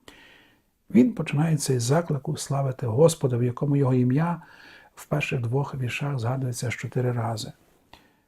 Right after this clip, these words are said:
Потім слідує опис сили голосу Господа, який чути аж сім разів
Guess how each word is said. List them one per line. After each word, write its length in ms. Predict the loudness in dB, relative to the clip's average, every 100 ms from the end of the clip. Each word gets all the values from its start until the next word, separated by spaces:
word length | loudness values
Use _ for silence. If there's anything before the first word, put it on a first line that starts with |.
| _
Потім 280 | -2 0 2
слідує 340 | 2 2 4 2
опис 500 | 0 -4 -4 -6 -8
сили 500 | -2 0 0 0 -6 -14 -20 _ _ -4
голосу 560 | 4 4 4 0 -6 -8 _ -8
Господа, 580 | 2 2 2 0 -2 0
який 360 | -2 -2 -2
чути 400 | -2 -4 -4 -6 -4
аж 220 | -4 -4
сім 300 | 0 2 4
разів 540 | 2 2 4 4 4